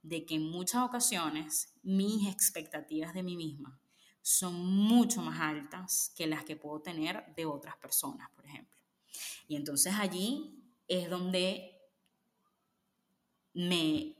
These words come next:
me vuelvo a hacer la pregunta, ¿no? ¿Por qué esta situación que puede sucederle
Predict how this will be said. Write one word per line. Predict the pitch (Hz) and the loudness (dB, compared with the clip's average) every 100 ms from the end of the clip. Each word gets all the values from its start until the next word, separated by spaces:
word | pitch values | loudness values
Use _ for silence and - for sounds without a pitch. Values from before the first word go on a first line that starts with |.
| - - _ _ _ _ _ - | -20 -20 _ _ _ _ _ 0
me | 190 170 | 2 4
vuelvo | 156 139 151 | 2 0 2
a | |
hacer | 160 185 | 2 2
la | 196 | -2
pregunta, | - 151 277 285 - - - | -2 2 2 2 -2 -10 -16
¿no? | - 160 247 - - - - _ | -10 -8 -8 -10 -18 -20 -20 _
¿Por | 190 185 185 | 2 2 2
qué | 185 185 202 254 - - - _ _ - _ _ _ _ _ _ _ | 2 4 4 0 -6 -16 -20 _ _ -20 _ _ _ _ _ _ _
esta | 202 202 233 | 0 2 0
situación | 226 240 170 - 185 175 175 185 190 - - _ _ _ _ | 0 0 4 4 4 2 0 -2 -6 -12 -20 _ _ _ _
que | - 165 | -6 -6
puede | 165 151 156 170 | -4 -2 0 0
sucederle | 185 - - 185 160 160 147 143 - | 2 2 4 2 2 -2 -2 -8 -12